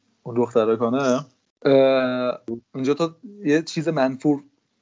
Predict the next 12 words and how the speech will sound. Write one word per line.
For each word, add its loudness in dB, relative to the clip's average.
شکل -2
می‌گیره -4
از -8
کاراکتر، -6
می‌دونی؟ -4
به -10
خاطر 2
کارهایی 2
که -2
داره 0
انجام -4
می‌ده -6